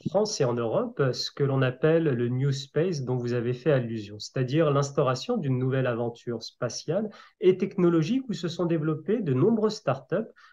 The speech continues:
notamment dans le domaine du spatial et de l'aéronautique. Certaines se sont fait d'ailleurs, soit dit en passant, ont pleinement remarquer par des projets très innovants et de, des levées de fonds conséquentes. Dans ce nouveau contexte,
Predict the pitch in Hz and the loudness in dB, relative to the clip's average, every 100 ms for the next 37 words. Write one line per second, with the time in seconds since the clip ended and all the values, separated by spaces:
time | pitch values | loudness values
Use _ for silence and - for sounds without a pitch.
0 | - 165 208 190 175 151 143 143 139 127 | -2 2 4 4 4 4 4 4 4 2
1 | 117 131 - 123 - - 214 185 - 156 | -2 -6 -6 -8 -6 -4 -2 -2 -4 -2
2 | 139 139 127 123 117 110 110 - _ - | 2 2 2 0 0 -2 -6 -16 _ -20
3 | - _ - 156 160 247 - 143 - 135 | -20 _ -4 -2 0 -2 -2 -4 -2 -2
4 | 190 160 113 131 175 170 127 113 117 113 | 0 0 0 0 0 -2 -6 -6 -4 -6
5 | 113 110 - 185 233 - - - 120 - | -6 -8 -6 -6 -6 -14 -20 -8 -8 -8
6 | - 233 226 202 175 135 131 120 - 233 | 0 2 4 4 4 4 2 -2 -2 -2
7 | 233 113 117 117 - 151 135 123 - - | 0 -2 -4 -8 -4 0 0 -2 -4 -6
8 | 254 180 143 123 107 160 247 131 117 123 | -4 0 2 0 0 -2 -2 -2 -2 -2
9 | 131 - 131 139 131 170 254 139 120 110 | -2 -6 -4 0 2 0 0 0 -2 -4
10 | - - 190 214 - 190 - - - 104 | -8 -4 -2 -2 -2 -4 -2 -6 -8 -12
11 | - - - - - _ - 170 185 233 | -14 -20 -20 -20 -20 _ -6 -4 -2 2
12 | 240 269 277 - 143 - 269 - - 147 | 2 0 -4 0 0 0 -8 -8 -6 -6